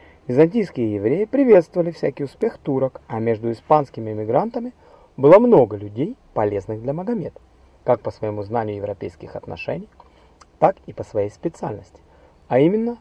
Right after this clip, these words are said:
оружейники, издавна славившиеся в Толедо. Эти люди принесли большую помощь туркам в их последней борьбе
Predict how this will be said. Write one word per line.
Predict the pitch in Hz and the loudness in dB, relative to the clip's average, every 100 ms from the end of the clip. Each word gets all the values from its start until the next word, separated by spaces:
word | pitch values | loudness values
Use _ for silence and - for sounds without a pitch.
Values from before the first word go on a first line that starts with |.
| _ | _
оружейники, | 156 247 170 123 117 113 120 120 | 2 2 4 4 2 -4 -10 -10
издавна | 139 123 123 107 98 | -8 -4 -2 -2 -6
славившиеся | 123 151 208 - 208 185 233 | 2 2 2 -6 -10 -8 -16
в | - | -10
Толедо. | - 139 110 90 - - - - - - - | 0 0 0 -8 -12 -20 -20 -20 -20 -20 -8
Эти | 110 110 | -4 -2
люди | 117 196 117 - | -2 -2 -6 -12
принесли | - 110 107 156 | -10 -8 -6 -4
большую | 135 110 - 208 | 0 0 -2 -8
помощь | 214 151 175 180 | -2 -2 -2 -8
туркам | - 127 127 151 - - - - | -10 -10 -8 -14 -14 -20 -20 -12
в | 117 | -10
их | - | -2
последней | 107 - 156 196 | -2 0 -6 -4
борьбе | 135 110 104 123 | -4 -2 -2 -6